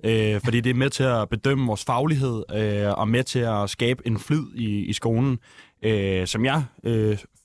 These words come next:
personligt føler gav en god dynamik. Jeg kan da huske syvende klasse, da vi blev visket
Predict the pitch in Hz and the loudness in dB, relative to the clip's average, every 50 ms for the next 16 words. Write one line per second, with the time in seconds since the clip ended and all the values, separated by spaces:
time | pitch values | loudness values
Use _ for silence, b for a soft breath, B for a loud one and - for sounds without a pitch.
0 | _ - - 113 - 175 175 143 113 101 - 127 113 107 98 - 113 113 107 104 | _ -4 -2 0 2 2 2 2 0 0 0 0 0 0 0 0 0 0 0 0
1 | - - 120 104 107 101 98 98 107 113 107 135 131 127 127 117 110 135 170 165 | 0 0 0 0 0 0 2 2 2 2 2 2 2 2 2 2 2 0 0 0
2 | - 120 113 - 147 131 123 117 - 117 117 120 117 143 131 110 107 101 92 - | -2 -4 -2 0 0 0 0 0 0 0 0 0 0 0 0 0 0 -2 0 0
3 | 104 98 107 127 131 - - 139 131 | 0 0 2 0 0 0 -2 -4 -4